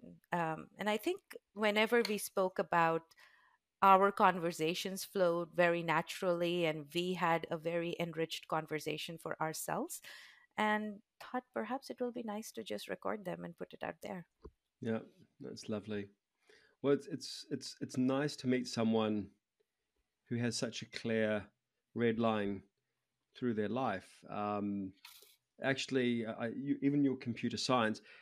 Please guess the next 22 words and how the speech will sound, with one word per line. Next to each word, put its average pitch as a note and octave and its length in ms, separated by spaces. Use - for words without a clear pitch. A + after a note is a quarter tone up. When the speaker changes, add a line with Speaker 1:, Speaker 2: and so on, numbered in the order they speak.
Speaker 2:
how D3+ 140
much G3 220
of D#3 100
your D3 100
com-, C3+ 180
computer A#2+ 320
science A2+ 600
degree, A2 680
because A2 180
obviously A#2+ 380
that G2+ 200
gives G#2 180
you G#2+ 140
a, G2+ 160
a - 20
sort - 160
of G2 80
a - 20
grounding G#2+ 440
in G2+ 100
the G2+ 100
engineering, G2+ 680